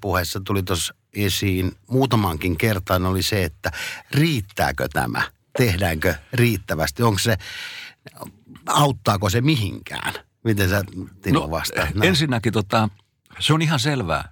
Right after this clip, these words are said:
Speaker 2: että me tehdään tänä päivänä aivan riittämättömästi. Mutta ajatus siitä, että me voitaisiin tänään päättää siitä, että huomenna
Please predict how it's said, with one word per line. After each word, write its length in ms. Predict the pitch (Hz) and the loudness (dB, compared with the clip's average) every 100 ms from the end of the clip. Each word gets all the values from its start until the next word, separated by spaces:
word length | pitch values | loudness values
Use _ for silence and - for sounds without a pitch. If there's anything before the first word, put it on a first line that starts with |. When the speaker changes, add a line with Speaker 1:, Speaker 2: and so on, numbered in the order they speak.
| _ - | _ -8
Speaker 2:
että 120 | 90 | -4
me 60 | 98 | 0
tehdään 380 | 117 107 87 78 | 2 2 0 0
tänä 220 | 98 90 | 0 0
päivänä 420 | - - 82 80 - | -2 -4 -2 -2 2
aivan 360 | 123 107 92 | 2 2 0
riittämättömästi. 960 | 82 87 - - - - - - - - - _ _ _ _ _ - - - | 0 -2 -2 -6 -8 -8 -10 -4 -4 -4 -16 _ _ _ _ _ -18 -16 0
Mutta 440 | 120 214 - - - | 2 2 -2 -8 -2
ajatus 520 | - 233 285 123 - - | 0 2 0 -2 -2 0
siitä, 380 | 190 104 - - _ _ - | 0 -2 -6 -18 _ _ -4
että 180 | 110 | 4
me 40 | 135 | 4
voitaisiin 300 | 147 135 - | 6 2 2
tänään 380 | 196 160 85 95 | 2 4 2 2
päättää 560 | 98 87 - - 65 | 4 2 -2 -8 -6
siitä, 400 | - 101 87 80 | 0 2 2 2
että 120 | 82 190 | 2 0
huomenna 560 | 214 117 82 78 - | 2 2 0 -4 -10